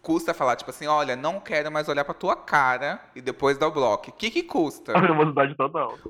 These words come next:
Speaker 1: Outro tipo de fora é o fora gratuito. <laughs>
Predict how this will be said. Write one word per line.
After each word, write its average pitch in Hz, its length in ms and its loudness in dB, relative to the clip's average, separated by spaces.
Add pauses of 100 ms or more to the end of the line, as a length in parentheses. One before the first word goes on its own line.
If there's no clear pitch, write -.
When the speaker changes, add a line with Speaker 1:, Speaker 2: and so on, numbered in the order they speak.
(120)
Speaker 1:
Outro 165 380 0
tipo 131 280 -12
de 120 140 -12
fora 120 680 0
é 123 80 4
o 120 80 2
fora 127 320 2
gratuito. 117 880 -4 (140)
<laughs> - 100 -2